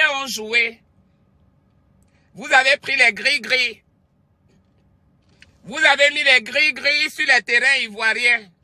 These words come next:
Les Ivoiriens, d'abord, ce sont d'abord les premiers sorciers, les premières sorcières qui connaissent d'abord le maraboutisme, y compris les Sénégalais, le maraboutisme, les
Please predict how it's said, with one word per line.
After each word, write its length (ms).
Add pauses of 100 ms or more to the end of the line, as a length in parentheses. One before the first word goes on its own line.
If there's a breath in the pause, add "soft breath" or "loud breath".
(240)
Les 260
Ivoiriens, 400
d'abord, 340
ce 120
sont 160
d'abord 240
les 140
premiers 380
sorciers, 540
les 120
premières 360
sorcières 880 (960)
qui 140
connaissent 440
d'abord 300
le 100
maraboutisme, 840 (1300)
y 160
compris 360
les 120
Sénégalais, 840
le 160
maraboutisme, 760
les 220